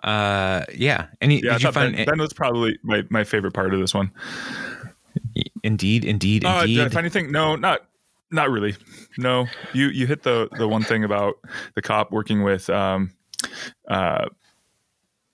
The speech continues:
Speaker 2: oh, what's his face? <laughs> On, on, uh, The Good Place and all that.
Speaker 1: Will
Speaker 2: So,
Speaker 1: McLaughlin.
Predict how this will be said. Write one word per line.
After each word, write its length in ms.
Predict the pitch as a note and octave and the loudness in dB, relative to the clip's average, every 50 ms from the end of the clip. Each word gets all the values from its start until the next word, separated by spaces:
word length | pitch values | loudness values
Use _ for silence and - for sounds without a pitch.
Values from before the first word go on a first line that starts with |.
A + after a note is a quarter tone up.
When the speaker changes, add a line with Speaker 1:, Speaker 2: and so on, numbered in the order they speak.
| _ _ _ - | _ _ _ -2
Speaker 2:
oh, 460 | D#3+ C#3+ C3 B2 A#2 A#2 A2 G#2 G2+ F#2 - - - | 0 0 0 2 0 0 2 0 0 -2 -4 -8 -6
what's 240 | - - A2 G2+ - | -2 0 0 2 2
his 160 | A2 G2 - | 0 0 0
face? 400 | - G#2 G2 G2+ G2 - - - - - - - - - _ _ _ - | 0 2 2 2 2 0 -2 -4 -8 -18 -18 -20 -20 -20 _ _ _ 0
<laughs> 840 | - - - - - - - F3+ - - - - _ - - - A#2+ - - _ _ _ _ _ - - - _ - - - - A2+ - - _ | 0 0 0 -2 -4 0 2 0 0 0 -6 -20 _ -2 0 0 0 0 -4 _ _ _ _ _ 0 0 0 _ 0 -2 0 0 -2 -4 -6 _
On, 320 | - A#2 A2+ A2+ A2 G#2+ G#2 | -4 -2 0 0 0 -2 -2
on, 280 | - A2 A2+ A2 G#2+ G2 | 0 0 2 2 2 2
uh, 240 | F#2 G#2 G#2 G2 | 2 2 2 2
The 80 | F#2+ G2+ | 0 0
Good 180 | - G2+ G2 - | -2 -2 -2 0
Place 280 | - F#2+ F#2 F#2+ - | 0 0 2 2 2
and 80 | - F#2+ | 0 0
all 80 | F#2 | 2
that. 100 | F#2 F#2 | 2 2
Speaker 1:
Will 160 | F2+ B2+ B2+ B2+ | 2 4 4 4
Speaker 2:
So, 140 | A#2+ A2+ A2 | 4 4 2
Speaker 1:
McLaughlin. 480 | G2 G2+ G#2 A2 - F#2 F2 F2 F2+ | 2 2 0 -2 -2 0 0 0 0